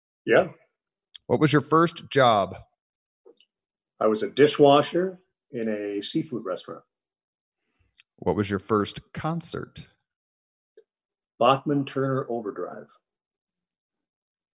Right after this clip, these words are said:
Speaker 2: So you're not, have you worked taking care of business in
Speaker 1: No,
Speaker 2: any
Speaker 1: wait,
Speaker 2: of
Speaker 1: wait,
Speaker 2: your
Speaker 1: wait.
Speaker 2: calls?
Speaker 1: Let me take that back. It wasn't B T O. It was the Guess Who, which had some of the same, uh, band members. It was the Guess Who. Yeah.
Speaker 2: If
Speaker 1: But
Speaker 2: you
Speaker 1: yes,
Speaker 2: could
Speaker 1: I,
Speaker 2: sugge-
Speaker 1: I,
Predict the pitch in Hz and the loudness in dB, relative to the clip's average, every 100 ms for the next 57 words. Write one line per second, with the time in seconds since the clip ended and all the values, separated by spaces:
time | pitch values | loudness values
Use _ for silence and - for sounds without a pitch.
0 | _ _ - - 92 101 98 - _ - | _ _ -12 -4 -2 0 -4 -6 _ -12
1 | 101 98 95 90 113 113 107 - - _ | -8 -6 -8 -12 -2 0 0 -6 -18 _
2 | 120 110 110 - 107 101 110 113 113 131 | -6 -4 -4 0 0 0 -2 -2 -2 4
3 | 147 175 113 113 110 - 123 120 170 151 | 8 8 6 4 0 2 0 0 -2 -6
4 | 156 147 139 127 147 131 117 135 160 120 | -8 -8 -8 -6 -8 -8 -8 -10 -10 -14
5 | 117 110 110 95 107 104 - 107 123 - | -16 -18 -18 -14 -14 -14 -18 -4 -4 -2
6 | 147 151 - _ _ _ _ _ _ 123 | -6 -6 -12 _ _ _ _ _ _ -10
7 | 117 117 139 117 107 - 120 107 - 131 | -4 -2 -2 -4 -6 -6 -6 -6 -14 -10
8 | 117 98 120 135 98 - 80 110 110 - | -8 -6 -6 -6 -10 -16 -12 -6 -6 -4
9 | 123 123 - 123 - _ _ - 98 - | 0 0 0 -4 -4 _ _ -10 -10 -10
10 | _ _ _ _ _ _ _ _ _ _ | _ _ _ _ _ _ _ _ _ _
11 | - 131 131 170 170 135 135 107 131 127 | -2 2 6 8 6 4 0 -2 -4 -4
12 | 135 | -6